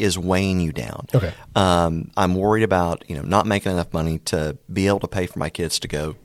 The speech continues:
Speaker 1: to Prestonwood, for
Speaker 2: Yeah.
Speaker 1: example. You know, we just, we just talked about that. That's a lot of pressure.
Speaker 2: Yes.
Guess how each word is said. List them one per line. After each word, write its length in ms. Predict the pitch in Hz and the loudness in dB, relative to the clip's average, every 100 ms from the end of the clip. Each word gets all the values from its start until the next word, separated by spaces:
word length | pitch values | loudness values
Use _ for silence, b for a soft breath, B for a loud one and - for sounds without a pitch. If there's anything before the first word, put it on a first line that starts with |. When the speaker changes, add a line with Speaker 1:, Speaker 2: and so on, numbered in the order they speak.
| - | -6
Speaker 1:
to 60 | |
Prestonwood, 480 | - 110 - 85 64 | 4 4 4 -2 -6
for 140 | - 85 | -2 -2
Speaker 2:
Yeah. 20 | |
Speaker 1:
example. 460 | 117 170 247 - - B | 2 4 6 4 -4 B
You 60 | - | -4
know, 80 | 98 | -4
we 100 | 95 | -2
just, 220 | 104 - | -6 -8
we 100 | 101 | -8
just 200 | 98 - | -6 -6
talked 220 | - - | -4 -4
about 220 | 90 87 - | -4 -2 0
that. 180 | 113 | 2
That's 160 | - - | 2 0
a 40 | |
lot 300 | - 107 95 | 2 6 6
of 160 | 139 - | 4 0
pressure. 400 | - 90 - - | -2 -2 -2 0
Speaker 2:
Yes. 400 | 156 226 - - | 0 2 -2 -8